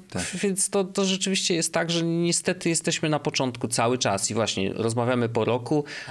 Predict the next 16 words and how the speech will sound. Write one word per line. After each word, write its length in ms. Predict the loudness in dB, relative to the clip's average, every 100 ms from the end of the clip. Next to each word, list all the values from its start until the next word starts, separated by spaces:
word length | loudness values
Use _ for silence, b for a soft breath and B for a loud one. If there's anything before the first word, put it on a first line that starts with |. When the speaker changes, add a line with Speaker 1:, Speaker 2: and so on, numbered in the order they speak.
| B
Speaker 2:
a, 360 | 0 2 2
a 100 | 0
tak 180 | 0 0
naprawdę 460 | 0 2 2 2 2
m-, 480 | 0 -10 -14 -12 -8
mamy 480 | -4 0 2 4 2
poczucie 420 | 0 0 0 0
wszyscy, 400 | 0 0 0 0
że 160 | 0 0
to 120 | 0
jest 160 | 0 -2
początek 420 | 0 0 0 0
generacji. 680 | 2 2 2 0 0 -2 -4 B B B B
Em, 420 | 2 2 4 4
Speaker 1:
Mhm. 260 | 2 2 0
Speaker 2:
i, 440 | 0 2 4 2